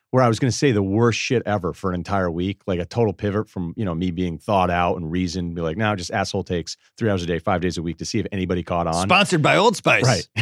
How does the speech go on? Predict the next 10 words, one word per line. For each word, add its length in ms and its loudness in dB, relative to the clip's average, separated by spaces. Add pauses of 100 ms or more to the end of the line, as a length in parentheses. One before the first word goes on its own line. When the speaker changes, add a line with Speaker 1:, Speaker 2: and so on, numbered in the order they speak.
Speaker 1:
Right. 200 -2
<laughs> 1400 -16
Old 200 4
Spice 280 -4
would 80 -4
have 40 -8
been 120 -12
perfect. 380 -2 (120)
Speaker 2:
Yeah. 260 0
Speaker 1:
But 320 4